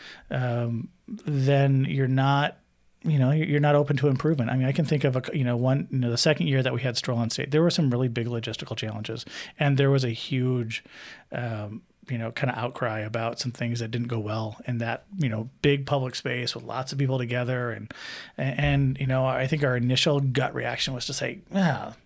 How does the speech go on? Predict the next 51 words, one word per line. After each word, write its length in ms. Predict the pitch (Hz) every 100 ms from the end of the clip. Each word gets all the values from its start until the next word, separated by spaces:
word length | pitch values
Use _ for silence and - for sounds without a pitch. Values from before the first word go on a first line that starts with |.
| -
what 100 | 160
do 60 | 139
they 160 | 120
know?" 200 | 104 101 - - - - -
But 340 | 180 180 - _ _ -
when 220 | 170 170
we, 200 | 165 170
when 220 | 160 156
we 200 | 151 151
calmed 340 | - 160 170
down 300 | 131 123 147
and 120 | 139 127
took 160 | 151
a 60 | 127
few 160 | -
days 300 | 123 123 127
and 120 | 131 127
really 180 | 131
started 340 | 120 139 131 117
to 120 | 123
look 400 | 113 123 139 135
at 140 | 143
the 100 | 151
feedback 560 | 139 - 117 123 120 -
and 240 | 120 120
look 320 | 127 135 147 -
for 140 | -
themes, 500 | 135 - 123 120 120 - - -
there 100 | 160
were 100 | 151
some 180 | 151 160
things 340 | 139 156 160 147
that 140 | 143
we, 540 | 139 143 143 139 170 147 139
we 160 | 143
realized 560 | 131 127 147 127 120 120
that 120 | 120 123
we 80 |
could 180 | 131 131
improve 300 | 123 135 135
upon. 320 | 131 95 78 - - - - -
So, 420 | - 156 143 139 - _ _ _ -
y-, 120 | 180 -
you 140 | 165
know, 180 | 147 139
you 180 | 147 151
do 260 | 139 190 190
wanna 180 | 156
insulate 420 | 147 139 147 135 135
yourself 440 | - 123 117 -
because 560 | 131 135 127 120 120